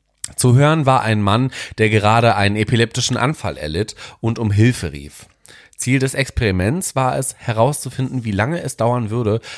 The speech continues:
bis die Probanden, äh, dem scheinbar notleidenden Mann helfen, beziehungsweise ob man sie überhaupt, ob sie überhaupt einschreiten würden.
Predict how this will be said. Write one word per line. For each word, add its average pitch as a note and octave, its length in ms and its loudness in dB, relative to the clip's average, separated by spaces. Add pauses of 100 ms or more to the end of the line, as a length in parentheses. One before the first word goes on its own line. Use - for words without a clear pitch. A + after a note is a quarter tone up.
bis A#2+ 160 -2
die C3 120 -4
Probanden, B2 680 0
äh, - 160 -4
dem G#2 320 0
scheinbar B2+ 600 0
notleidenden A2+ 800 0
Mann F2+ 200 0
helfen, F2+ 640 -2 (200)
beziehungsweise A2 640 -2
ob A#2 60 -8
man A2+ 160 -4
sie A2 80 -6
überhaupt, G#2+ 340 -6 (140)
ob - 280 -8
sie A#2 180 -4
überhaupt A2 380 -4
einschreiten A#2+ 600 -4
würden. C2 320 -14